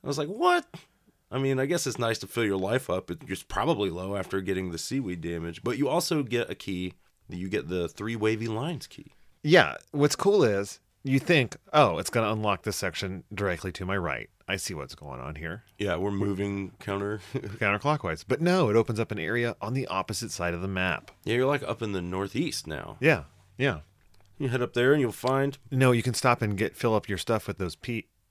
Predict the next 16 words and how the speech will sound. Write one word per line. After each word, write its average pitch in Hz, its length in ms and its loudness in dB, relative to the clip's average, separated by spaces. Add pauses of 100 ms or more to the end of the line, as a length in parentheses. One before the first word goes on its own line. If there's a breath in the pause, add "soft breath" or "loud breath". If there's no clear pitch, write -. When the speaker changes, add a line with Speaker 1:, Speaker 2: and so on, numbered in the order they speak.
Speaker 2:
oh, 90 100 0
wait. 80 260 -2 (240)
You 92 120 -8
probably 90 200 0
don't 85 140 -4
need 73 180 -6
to, - 120 -12 (100)
Speaker 1:
Yeah. 117 200 2
Speaker 2:
'cause - 140 -2
you 143 180 6
just 135 160 2
got 135 200 0
that. - 160 -6 (200 loud breath)
Speaker 1:
<laughs> - 200 -20
Well, 123 240 6
and 113 400 -2